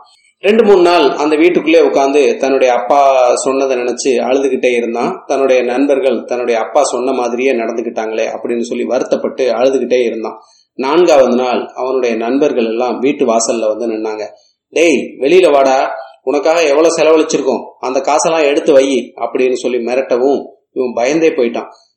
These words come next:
"நம்ம அப்பா சொன்ன மாதிரியே நடக்குதே" அப்படின்னு சொல்லிட்டு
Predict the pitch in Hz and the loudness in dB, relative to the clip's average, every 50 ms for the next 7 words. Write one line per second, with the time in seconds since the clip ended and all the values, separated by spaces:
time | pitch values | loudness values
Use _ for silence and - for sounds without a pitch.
0 | _ _ - 123 127 120 117 117 - - 175 165 - 147 139 156 160 156 147 143 | _ _ -10 -6 -6 -6 -6 -6 -4 -4 -4 -2 -2 -2 0 0 0 0 0 0
1 | 151 156 156 151 139 123 123 123 120 135 123 123 123 127 - - - - 120 123 | 0 0 0 0 0 0 -2 -2 -2 -2 -2 -2 -2 -2 -6 -12 -10 -6 -6 -6
2 | - - 127 123 120 123 120 120 123 113 110 110 107 110 135 160 151 113 - - | -4 -2 -2 -2 -2 -2 -4 -4 -6 -6 -6 -6 -6 -2 0 0 0 0 -2 -6
3 | - | -14